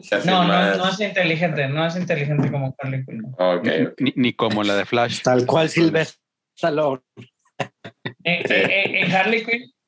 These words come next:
Speaker 2: en Harley Quinn, este, está muy cagado el personaje de King Shark.
Speaker 1: Sí, es el personaje favorito en, en Harley Quinn.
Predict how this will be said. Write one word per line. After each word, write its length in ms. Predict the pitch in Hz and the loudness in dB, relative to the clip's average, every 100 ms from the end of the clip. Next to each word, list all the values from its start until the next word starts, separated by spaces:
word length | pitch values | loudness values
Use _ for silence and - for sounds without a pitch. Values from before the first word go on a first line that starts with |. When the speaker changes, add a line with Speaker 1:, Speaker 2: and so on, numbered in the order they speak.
| _ _ | _ _
Speaker 2:
en 200 | 165 175 | -4 0
Harley 360 | 180 170 208 196 | 2 2 2 0
Quinn, 240 | 196 202 | -2 0
este, 500 | 196 - 170 147 - | -4 -4 -4 -2 -2
está 220 | 135 147 | 0 0
muy 240 | 139 143 131 | 0 -2 0
cagado 340 | 127 127 127 | 0 0 0
el 100 | 123 | -2
personaje 460 | 123 127 123 127 127 | -4 -6 -6 -4 -4
de 100 | 131 | -6
King 180 | - | -8
Shark. 280 | 123 - 131 _ _ _ _ _ _ _ _ _ _ _ _ | -12 -12 -14 _ _ _ _ _ _ _ _ _ _ _ _
Speaker 1:
Sí, 140 | - 98 | -6 0
es 320 | 92 90 90 | 0 0 -2
el 100 | 101 | -4
personaje 480 | 98 95 92 90 92 | -2 -2 -2 -4 -6
favorito 560 | - 92 90 90 90 95 | -4 -2 -2 -4 -4 -4
en, 160 | 90 - | -6 -8
en 180 | - - - | -10 -10 -12
Harley 260 | - - | -12 -12
Quinn. 240 | - - | -14 -20